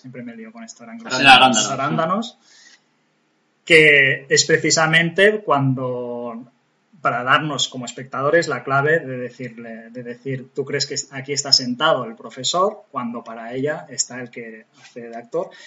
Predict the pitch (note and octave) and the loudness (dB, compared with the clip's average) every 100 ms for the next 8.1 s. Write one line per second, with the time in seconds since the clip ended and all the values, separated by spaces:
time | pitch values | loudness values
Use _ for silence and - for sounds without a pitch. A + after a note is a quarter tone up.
0 | - _ D#3 D3+ D#3+ F3 F3 F#3 G3+ - | -20 _ -8 -2 4 6 8 6 4 0
1 | - C#3+ D#3 D#3+ D3 D3+ - E3+ F3 D#3 | -4 -2 0 0 0 -2 -6 -2 0 0
2 | - D3 C3+ C3 C3 B2 D3 C#3+ E3 E3+ | -2 -2 0 -4 -4 -6 -6 -2 -2 -4
3 | - _ _ _ - _ - D#3 C#3+ C3+ | -10 _ _ _ -20 _ -8 -4 -2 0
4 | C3 B2+ B2 A#2+ B2 - D#3 - _ - | -2 -4 -8 -10 -10 -8 -10 -10 _ -16
5 | D#3 C3+ C3 D3 C#3+ C3+ C3+ B2 B2 - | -12 -12 -8 -4 -4 -2 -4 -6 -6 -8
6 | C3 - _ _ _ _ _ _ _ F3 | -10 -16 _ _ _ _ _ _ _ 2
7 | D#3 D#3 D#3+ D#3+ D3 D3+ D3+ E3+ A3 A3+ | 4 4 2 0 0 0 4 8 8 6